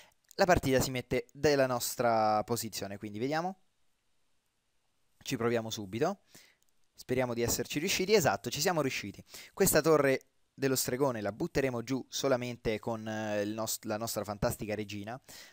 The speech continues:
Adesso, eh, tento un po' di fare un po' di casino qua, quindi mettere tante truppe da questa parte. Ecco, pa-, mandare avanti loro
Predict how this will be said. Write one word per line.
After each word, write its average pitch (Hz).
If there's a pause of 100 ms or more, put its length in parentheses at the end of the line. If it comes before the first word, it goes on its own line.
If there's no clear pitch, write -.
Adesso, 117
eh, 107
tento 170
un 120
po' 139
di 107
fare 113 (400)
un 127
po' -
di 131
casino 117
qua, 127
quindi 113
mettere 110
tante 113
truppe 117
da 104
questa 107
parte. 104 (380)
Ecco, 117
pa-, 101
mandare 113
avanti 123
loro 117